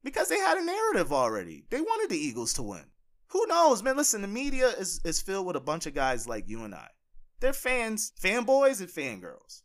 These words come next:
just like us. They have their, their own allegiances as well. I wouldn't be surprised if a lot of them got Kelly, had Kelly Green t-shirts underneath their button-ups. It,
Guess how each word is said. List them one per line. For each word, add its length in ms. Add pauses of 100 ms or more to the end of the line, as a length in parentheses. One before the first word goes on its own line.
(160)
just 220
like 200
us. 380 (880)
They 100
have 200
their, 200
their 280
own 220
allegiances 680
as 160
well. 380 (540)
I 120
wouldn't 220
be 80
surprised 480
if 100
a 40
lot 280
of 80
them 140
got 320 (360)
Kelly, 320
had 280 (100)
Kelly 280
Green 300
t-shirts 480
underneath 440
their 200
button-ups. 800 (580)
It, 280